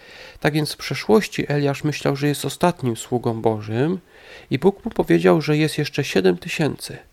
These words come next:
Paweł odniósł to do czasów, kiedy on żył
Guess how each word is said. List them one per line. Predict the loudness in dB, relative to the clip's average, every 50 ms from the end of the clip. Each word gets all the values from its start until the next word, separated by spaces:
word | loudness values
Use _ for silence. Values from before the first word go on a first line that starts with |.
| _ _ -20 -20 -20 -20 -20 -20 -6 2
Paweł | 4 4 6 6 4 4 4
odniósł | 4 2 2 2 -2 -2 -4 -4 -2
to | 0 0 0
do | 2 4 4 4 4 2
czasów, | 0 0 0 0 0 -4 -6 -6
kiedy | -4 -4 -2 -2 -2 0
on | 0 0 -2 -2
żył | -4 -4 -4 -2 0 2 2 0